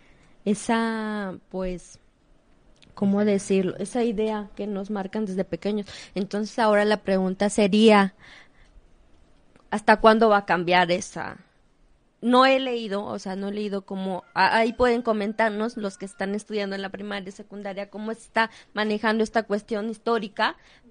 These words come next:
pero tendría que, pues, leer un poco para saber si aún sigue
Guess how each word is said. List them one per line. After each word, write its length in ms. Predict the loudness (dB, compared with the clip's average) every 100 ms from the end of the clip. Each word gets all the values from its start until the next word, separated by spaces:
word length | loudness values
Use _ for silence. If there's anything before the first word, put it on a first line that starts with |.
| -4
pero 760 | 0 2 4 4 4 2 0 -4 _ _
tendría 420 | -6 -4 -2 -2
que, 160 | -4 -10
pues, 260 | -6 -6 -4
leer 260 | -4 -4
un 100 | -8
poco 340 | -10 -12 -12 -8
para 280 | -6 -6
saber 460 | -6 -6 -2 -2 -4
si 320 | -8 -8 -8 -8 -4
aún 380 | -2 -2 -4
sigue 540 | -6 -8 -4 -4 -4